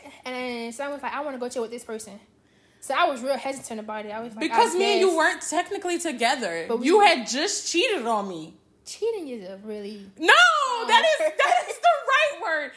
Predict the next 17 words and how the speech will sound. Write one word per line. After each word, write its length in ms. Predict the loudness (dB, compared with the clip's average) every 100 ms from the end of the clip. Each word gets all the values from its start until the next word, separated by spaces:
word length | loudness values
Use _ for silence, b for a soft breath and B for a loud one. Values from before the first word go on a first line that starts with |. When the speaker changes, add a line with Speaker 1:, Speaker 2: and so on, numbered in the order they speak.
| B
Speaker 2:
Y'all, 180 | -2 -2
she 160 | 0 -4
had 160 | -4
just 180 | -8 -12
cheated 220 | -10 -8
on 100 | -8
me 120 | -8 -10
and 100 | -10
we 60 |
wasn't 280 | -6 -8 -8
together, 300 | -10 -10 -8
but 140 | -8 -8
we 80 |
was, 160 | -12 -14 B B
we 100 | -8
were 80 | -8
still, 320 | -4 -2 -2